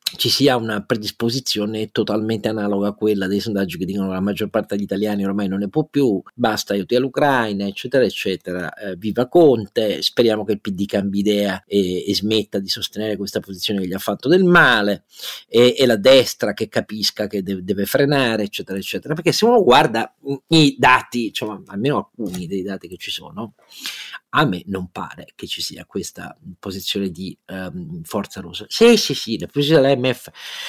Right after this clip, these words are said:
eh, dopo, mm, la contrazione del pil, ovviamente nel duemilaventidue,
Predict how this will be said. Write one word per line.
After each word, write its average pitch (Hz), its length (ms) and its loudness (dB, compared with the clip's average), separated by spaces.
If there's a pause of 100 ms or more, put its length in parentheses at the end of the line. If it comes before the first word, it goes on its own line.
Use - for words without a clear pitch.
(180)
eh, 107 260 2
dopo, 113 560 4 (160)
mm, 117 160 -6 (160)
la 113 100 -2
contrazione 117 580 -2
del 107 220 0
pil, 113 300 0
ovviamente 104 540 0
nel 101 60 -2
duemilaventidue, 104 1000 -2